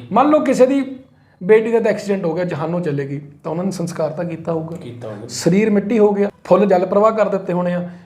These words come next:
Speaker 1: ਫਿਰ ਜੇ ਉਹਨੂੰ ਮੁੜ ਕੇ ਸਰੀਰ ਮਿਲ ਗਿਆ ਤਾਂ ਉਹਨੂੰ ਘਰ ਲੈ ਜਾਓ।
Speaker 2: ਸਹੀ।
Speaker 1: ਇਹ ਪੋਸੀਬਲ ਹੈ? ਤੁਹਾਨੂੰ ਪੋਸੀਬਿਲਿਟੀ ਲੱਗਦੀ ਆ ਕਿ ਜੀ ਉਸੇ ਥਾਂ 'ਤੇ ਸਾਡੀ ਕੁੜੀ ਦਾ ਜਿੱਥੇ ਐਕਸੀਡੈਂਟ ਹੋਇਆ ਸੀ ਉਹ ਦੁਬਾਰ 'ਤੇ ਆ ਕੇ ਖੜੀ ਹੋ ਗਈ, ਫਿਰ ਉਹਨੂੰ ਘਰ ਲੈ ਜਾਓ, ਉੱਥੇ ਕਿਉਂ ਛੱਡਿਆ ਆ? ਤੁਸੀਂ ਕਾਹਲੇ ਡਰਦੇ ਆ?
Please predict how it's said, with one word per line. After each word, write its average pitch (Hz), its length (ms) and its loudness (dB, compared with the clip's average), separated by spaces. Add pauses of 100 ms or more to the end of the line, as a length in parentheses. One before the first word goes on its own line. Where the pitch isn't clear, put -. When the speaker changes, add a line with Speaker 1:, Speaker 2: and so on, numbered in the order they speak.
Speaker 1:
ਫਿਰ 269 180 0
ਜੇ 185 200 4
ਉਹਨੂੰ 262 220 2
ਮੁੜ 185 180 6
ਕੇ 196 160 4
ਸਰੀਰ 214 320 0
ਮਿਲ 196 160 4
ਗਿਆ 208 160 4
ਤਾਂ 202 80 0
ਉਹਨੂੰ 202 220 0
ਘਰ 156 60 -2
ਲੈ 147 140 -2
ਜਾਓ। 226 160 -8 (1160)
Speaker 2:
ਸਹੀ। - 280 -14
Speaker 1:
ਇਹ 277 140 6
ਪੋਸੀਬਲ 233 480 0
ਹੈ? - 380 -2
ਤੁਹਾਨੂੰ 220 180 2
ਪੋਸੀਬਿਲਿਟੀ 214 500 2
ਲੱਗਦੀ 196 360 0
ਆ 262 140 2 (240)
ਕਿ 233 100 8
ਜੀ 247 140 2
ਉਸੇ 233 420 2
ਥਾਂ 220 220 2
'ਤੇ 240 300 6 (420)
ਸਾਡੀ 208 300 4
ਕੁੜੀ 202 200 -2
ਦਾ 214 60 2
ਜਿੱਥੇ 202 200 0
ਐਕਸੀਡੈਂਟ 208 360 -2
ਹੋਇਆ 202 100 2
ਸੀ 214 120 -2
ਉਹ 226 40 0
ਦੁਬਾਰ 185 280 4
'ਤੇ 185 140 -2
ਆ 180 40 2
ਕੇ 175 120 -2
ਖੜੀ 208 240 0
ਹੋ 190 80 2
ਗਈ, 185 100 -6
ਫਿਰ 214 140 2
ਉਹਨੂੰ 277 140 -2
ਘਰ 277 160 6
ਲੈ 262 140 6
ਜਾਓ, 294 120 2
ਉੱਥੇ 294 160 -2
ਕਿਉਂ 294 140 -2
ਛੱਡਿਆ 277 260 6
ਆ? 269 140 0
ਤੁਸੀਂ 254 400 -8
ਕਾਹਲੇ 294 160 4
ਡਰਦੇ 254 340 0
ਆ? 240 40 -6